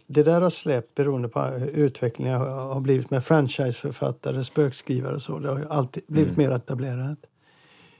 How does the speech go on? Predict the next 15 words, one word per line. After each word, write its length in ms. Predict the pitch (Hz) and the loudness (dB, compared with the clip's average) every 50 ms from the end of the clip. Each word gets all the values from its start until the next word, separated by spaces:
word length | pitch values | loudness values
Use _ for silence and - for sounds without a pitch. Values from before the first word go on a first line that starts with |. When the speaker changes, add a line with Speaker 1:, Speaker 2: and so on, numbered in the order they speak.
| _ _ _ _ _ - | _ _ _ _ _ 2
Speaker 1:
Och 100 | 160 160 | 6 8
ni 260 | 165 160 143 143 175 | 8 10 10 8 8
är 120 | 196 185 | 6 6
de 220 | 170 170 160 160 - | 4 4 4 2 0
första, 600 | - - 190 156 - - - - - 143 139 151 | 0 -2 -2 -2 -2 -6 -10 -6 -4 -2 -2 0
ni 140 | 156 160 156 | 2 4 4
är 120 | 180 190 | 6 6
ju 60 | 170 | 6
de 120 | 147 143 131 | 4 2 0
snabba 440 | - - 185 175 151 127 135 131 | 0 0 0 0 2 0 -2 -2
förlagen 460 | 120 - 190 202 180 143 127 131 131 120 | -2 0 2 2 4 4 2 0 -2 -2
på 80 | 139 | 0
marknaden, 640 | 147 147 143 127 - - - - - 131 131 131 131 | 0 0 0 0 -2 -6 -8 -8 -8 -8 -8 -4 -2
Bokfabriken 760 | 147 147 131 - - 139 127 131 131 127 127 - 135 135 127 | 0 -2 -2 -2 -6 -6 -4 -4 -4 -6 -6 -6 -6 -6 -6
och, 160 | - - - | -8 -8 -8